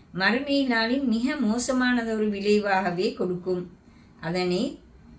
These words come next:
தெரிவு செய்தல் மிகப்பெரியதோர் அபாக்கியமே ஆகும். ஆறு, உலக வாழ்வினதும் மறுமை வாழ்வினதும் வெற்றிக்கு அடிப்படை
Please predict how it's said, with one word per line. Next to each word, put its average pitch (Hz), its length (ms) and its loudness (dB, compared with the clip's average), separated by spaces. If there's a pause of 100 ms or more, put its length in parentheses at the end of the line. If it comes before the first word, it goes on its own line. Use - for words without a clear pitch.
தெரிவு 208 340 0
செய்தல் 220 520 2
மிகப்பெரியதோர் 208 760 2
அபாக்கியமே 196 800 -2
ஆகும். 175 500 -2 (200)
ஆறு, 202 640 2
உலக 233 280 0
வாழ்வினதும் 208 800 0
மறுமை 220 500 -2
வாழ்வினதும் 185 640 0
வெற்றிக்கு 175 800 -2
அடிப்படை 226 600 -2